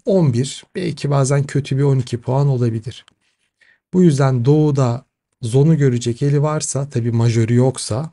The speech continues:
Doğu çünkü majörü olsaydı ne yapardı? Majörünü bir seviyesinde okuyabilirdi, dörtlü majörünü.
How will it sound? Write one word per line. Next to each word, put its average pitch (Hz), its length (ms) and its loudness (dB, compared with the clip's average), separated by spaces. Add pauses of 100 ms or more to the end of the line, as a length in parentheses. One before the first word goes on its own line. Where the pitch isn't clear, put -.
(120)
Doğu 120 200 0
çünkü 120 260 -6
majörü 123 360 0
olsaydı 120 480 -2
ne 156 40 0
yapardı? 117 560 -4 (460)
Majörünü 135 580 0 (140)
bir 175 100 4
seviyesinde 117 540 -6
okuyabilirdi, 143 600 -4
dörtlü 113 320 -4
majörünü. 104 460 -6